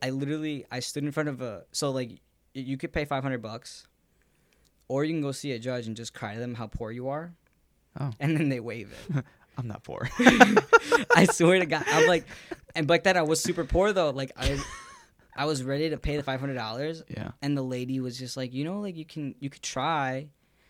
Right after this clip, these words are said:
Speaker 1: She's like, "Just go to this judge and just tell him what your expenses are, tell him what your job is, and sometimes they waive it." So I remember going, I'm like, "Ma'am, please. I'm so poor. I'm eating tuna tonight, please." <laughs>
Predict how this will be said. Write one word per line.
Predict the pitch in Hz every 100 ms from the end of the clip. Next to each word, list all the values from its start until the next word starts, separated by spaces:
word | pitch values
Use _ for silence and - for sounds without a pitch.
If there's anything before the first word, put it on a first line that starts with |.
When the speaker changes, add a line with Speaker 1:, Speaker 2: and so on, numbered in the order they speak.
| _
Speaker 1:
She's | - -
like, | 139
"Just | 135 120
go | 131
to | 139
this | 156 143
judge | 127 127 123
and | 117
just | 113 -
tell | 120 120
him |
what | 131
your | 87 131
expenses | 127 120 117 117
are, | 117
tell | 113 113
him | 123
what | 135
your | 139
job | 120 113 110
is, | 117 113
and | 107
sometimes | 113 117 113 110
they |
waive | 113 165 143
it." | 82 64 _ _ _ _ _ _ _ _ _ _ -
So | 135
I |
remember | 135 127
going, | 127 127
I'm | 120
like, | 117
"Ma'am, | 113 113 113
please. | 110 - 113 107 107 - - _ _ _ _ _ _ -
I'm | 131
so | 113 - 107
poor. | - 85 90 - _ _ _ _ _ _ _ _
I'm | 120 113
eating | 117 117
tuna | 104 - 113 104
tonight, | - 107 -
please." | - - 120 107 101 101 - -
<laughs> | _